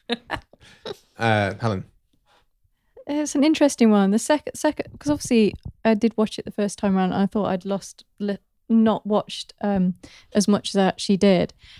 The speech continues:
Speaker 3: It's kind of strange because you don't really need to be that engaged in it at all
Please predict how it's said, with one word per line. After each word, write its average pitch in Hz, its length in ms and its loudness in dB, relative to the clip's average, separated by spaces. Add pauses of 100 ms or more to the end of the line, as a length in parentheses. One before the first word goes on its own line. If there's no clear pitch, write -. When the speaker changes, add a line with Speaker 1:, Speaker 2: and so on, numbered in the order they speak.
(180)
Speaker 3:
It's - 140 -6
kind 285 200 2
of 277 80 2
strange 233 600 2
because 208 280 -4
you 220 80 0
don't 247 220 4
really 208 380 4
need 190 240 0
to - 80 -18
be 196 100 -6
that 190 320 -2 (400)
engaged 190 540 -6
in 180 120 -4
it - 120 -8
at - 160 -10
all 170 360 -8